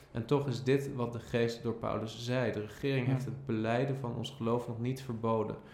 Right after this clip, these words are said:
Speaker 1: Heeft dit kabinet niet wetten gemaakt tegen Gods wil? Zeker wel.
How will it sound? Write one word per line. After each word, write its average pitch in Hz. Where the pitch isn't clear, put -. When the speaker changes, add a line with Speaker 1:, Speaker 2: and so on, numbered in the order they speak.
Speaker 1:
Heeft 131
dit 127
kabinet 123
niet 117
wetten 120
gemaakt 123
tegen 127
Gods 117
wil? 143
Zeker 120
wel. 98